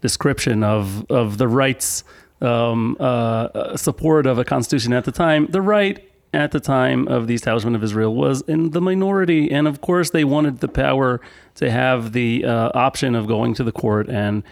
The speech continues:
asking the court to strike down laws. So of course they were upset,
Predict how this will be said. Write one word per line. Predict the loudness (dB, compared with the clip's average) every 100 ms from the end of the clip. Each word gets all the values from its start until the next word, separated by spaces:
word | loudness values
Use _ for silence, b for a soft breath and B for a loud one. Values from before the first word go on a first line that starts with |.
| B
asking | -2 -2 -2 -2 0 -2 -2
the |
court | -4 -2 -2 -4 -6
to | -6
strike | -4 -4 -4
down | -4 -4
laws. | -4 -6 -10 B B
So | -2 -2
of | 0
course | 0 0
they | 0
were | 0 0
upset, | -2 0 0 0 -4